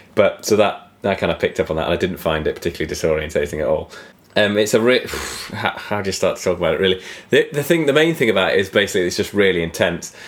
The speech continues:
and not because it shows lots of bloody deaths, um, it doesn't really. I don't know if there's much blood in it at all, um, but because it just kinda puts you right in the soldier's shoes, like, it's, the thing that I remember,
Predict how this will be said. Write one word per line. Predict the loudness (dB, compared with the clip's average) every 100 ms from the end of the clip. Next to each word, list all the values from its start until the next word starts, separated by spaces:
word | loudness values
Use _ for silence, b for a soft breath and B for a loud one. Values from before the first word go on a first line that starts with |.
| B
and | 0
not | 2 2
because | 0 2
it | 0
shows | 2 2 2 0 0
lots | 0 2
of | -4 0
bloody | 0 2
deaths, | 2 2 2 -4 -12 -2
um, | 0 0 -2
it | -4 0
doesn't | -2 -2
really. | -2 0 -2 -6 B B -2
I |
don't | 0 0
know |
if | -2
there's | -4 -4
much | -4 -2
blood | -2
in | -2
it | -4
at | -4 0
all, | 0 0 B B B 0
um, | 0 2 -2 0
but | 0
because | 2 0
it | 0
just | 0
kinda | 0 0 -2
puts | -4 -2 -2
you | 2
right | 2 2 0
in | -2 0 -4
the | -6
soldier's | 0 0 0 -2
shoes, | 0 2 2
like, | 2 0 2
it's, | -2 -2 -16 B B B B -10 -8 -2
the | 0
thing | 2 2
that | 2
I | 2 2
remember, | 2 0 2 0 0 0